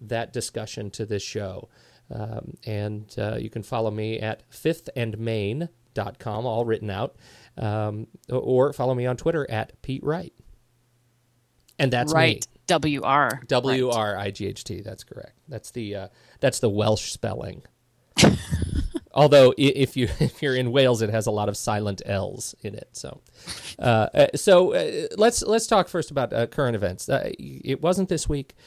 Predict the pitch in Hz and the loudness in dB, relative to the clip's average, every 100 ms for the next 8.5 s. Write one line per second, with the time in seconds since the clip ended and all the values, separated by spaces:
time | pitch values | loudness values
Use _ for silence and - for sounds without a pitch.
0 | - _ 131 135 127 135 120 - 123 120 | -20 _ 0 0 0 0 -2 -2 -4 -4
1 | 120 110 - 139 131 135 117 117 110 104 | -4 -4 -4 -4 -4 -6 -8 -6 -4 -4
2 | 113 123 113 101 - - - _ 110 107 | -2 0 2 0 -2 -16 -20 _ 2 2
3 | 101 - 113 104 104 - 120 120 113 - | 0 -4 -2 -2 -2 2 6 6 4 0
4 | 113 104 120 110 107 101 - 113 107 101 | 0 0 -2 0 -2 -2 -6 -2 -2 -2
5 | 107 107 95 107 - 117 104 98 110 95 | -4 -6 -4 -6 -6 -8 -6 -6 -6 -6
6 | 90 - - - _ _ 104 - 113 - | -8 -12 -14 -20 _ _ -6 -2 -2 0
7 | 104 92 90 - _ - 104 107 - 92 | 0 0 -4 -10 _ -12 -2 -2 0 0
8 | 92 101 98 - - | 0 -4 -12 -12 -12